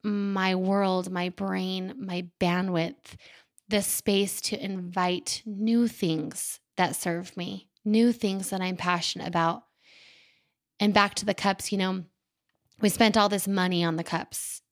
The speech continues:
and it was a huge leap for us. I remember our first order cost twenty thousand dollars, and it was, like, basically what we had.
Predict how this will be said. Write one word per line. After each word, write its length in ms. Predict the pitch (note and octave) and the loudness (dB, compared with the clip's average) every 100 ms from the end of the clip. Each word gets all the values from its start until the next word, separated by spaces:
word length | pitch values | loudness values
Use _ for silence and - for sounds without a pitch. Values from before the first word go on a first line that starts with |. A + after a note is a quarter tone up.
| _ - | _ -8
and 500 | F#3 F#3 F#3 F3+ F3+ - | -4 -2 -2 -4 -6 -6
it 80 | |
was 120 | F#3 F#3 | -4 -2
a 40 | |
huge 560 | - - A#3 G#3 G3 F#3 | -2 0 4 4 4 2
leap 260 | F3 E3+ | 0 0
for 100 | F3+ | 2
us. 180 | E3+ E3 | 2 2
I 40 | |
remember 220 | G#3 G3+ A3+ | 2 4 4
our 120 | G3 | 2
first 280 | - F#3+ - | 0 -2 -2
order 220 | F#3 E3+ | 0 0
cost 400 | F3 - E3 - | -2 -2 -2 -2
twenty 260 | - E3+ D#3+ | -2 -2 0
thousand 360 | D#3+ D3 E3 E3 | 0 -2 -2 -4
dollars, 480 | D#3+ E3+ G3+ F#3+ | -2 -2 -4 -6
and 140 | - F#3 | -6 -6
it 80 | - | -4
was, 240 | E3 - | -6 -6
like, 380 | - - - - - | -6 -8 -10 -8 2
basically 540 | F3+ D#3+ F#3+ - F3 | 2 2 -2 -2 -2
what 320 | G3 F3+ D#3+ | 0 -2 -4
we 120 | C3 F3 | -6 -8
had. 380 | - - - | -8 -8 -8